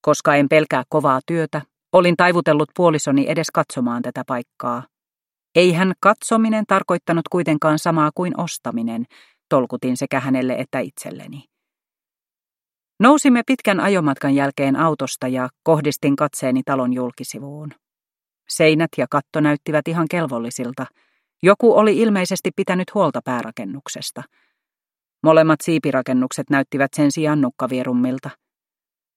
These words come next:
Kartanossa leijui ummehtunut haju, eikä aulassa näkynyt jälkeäkään tuhat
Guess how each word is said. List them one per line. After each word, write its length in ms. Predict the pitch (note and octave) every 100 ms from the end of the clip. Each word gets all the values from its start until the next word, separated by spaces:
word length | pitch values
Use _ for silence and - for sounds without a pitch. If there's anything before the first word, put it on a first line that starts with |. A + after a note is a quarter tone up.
| _ _
Kartanossa 640 | F3+ F#3+ G3+ G3 F3 F#3
leijui 420 | F3+ F3+ F3 F3
ummehtunut 640 | - G3 F#3 D#3+ - D3+ D3
haju, 400 | E3+ D#3+ C#3+ C3+ - _ _ _ -
eikä 260 | F3 E3 D3+
aulassa 440 | E3+ E3 D#3 D#3
näkynyt 360 | D3 D#3+ D3+ C#3+
jälkeäkään 640 | E3 D#3+ C#3 B2+ - C3
tuhat 220 | C3 C#3+